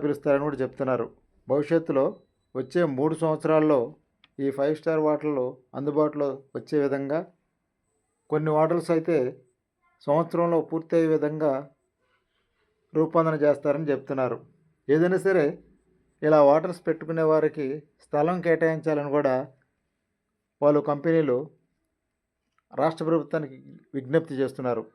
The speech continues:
ఈ దిశగా ప్రభుత్వం వారు కూడా స్పందించారు. ఈ విధంగా కొన్ని భూములు కేటాయిస్తారని కూడా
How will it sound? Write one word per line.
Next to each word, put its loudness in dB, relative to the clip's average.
ఈ -6
దిశగా 0
ప్రభుత్వం -2
వారు 4
కూడా 4
స్పందించారు. -2
ఈ 0
విధంగా 2
కొన్ని -2
భూములు -2
కేటాయిస్తారని 0
కూడా 0